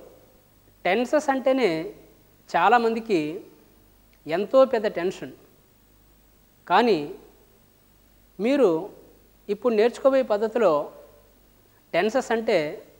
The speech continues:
ఎలాంటి టెన్షను ఫీల్ కావాల్సిన అవసరమే లేదు. ఎందుకంటే అంత ఈజియెస్ట్ మెథడ్‌లో మీరిప్పుడు టెన్సెస్ గురించి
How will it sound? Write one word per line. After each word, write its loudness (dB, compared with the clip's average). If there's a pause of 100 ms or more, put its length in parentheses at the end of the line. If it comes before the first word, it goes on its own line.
(800)
ఎలాంటి 6 (120)
టెన్షను 0 (600)
ఫీల్ 4
కావాల్సిన 2 (540)
అవసరమే 0
లేదు. -2 (1400)
ఎందుకంటే 0 (1000)
అంత -2 (340)
ఈజియెస్ట్ -2
మెథడ్‌లో 2 (580)
మీరిప్పుడు 0 (560)
టెన్సెస్ -6
గురించి -4